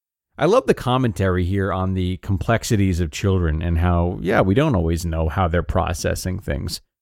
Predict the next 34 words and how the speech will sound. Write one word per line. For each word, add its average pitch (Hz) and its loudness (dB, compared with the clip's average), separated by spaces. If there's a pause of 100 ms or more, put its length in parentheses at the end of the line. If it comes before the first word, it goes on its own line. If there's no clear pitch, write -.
(320)
What's 117 0
more 160 4
important 117 -2 (460)
than 110 2
always 113 4
knowing, 107 2
though, 80 -2
is 95 -4
always 117 0
supporting. 95 -6 (540)
While 107 2
Margaret 208 4
might 131 2
have 135 2
had 127 2
a 110 2
false 120 0
understanding 110 0
of 92 0
what 98 2
her 95 0
son 101 0
was 92 0
going 107 4
through, 82 -2 (380)
she 180 2
still 302 -2
supported 175 0
him 82 -8
and 107 -4
did 127 -2
not 156 0
scold 160 2
him, 85 -6